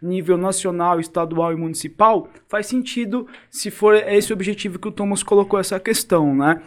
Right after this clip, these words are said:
Olhar pra isso, rever algumas concessões de fato, é, que elas cumpram os seus papéis sociais e que a, que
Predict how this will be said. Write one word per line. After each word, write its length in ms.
Olhar 220
pra 260
isso, 480
rever 300
algumas 300
concessões 680
de 120
fato, 1120
é, 200
que 140
elas 180
cumpram 280
os 80
seus 180
papéis 340
sociais 480
e 60
que 120
a, 280
que 180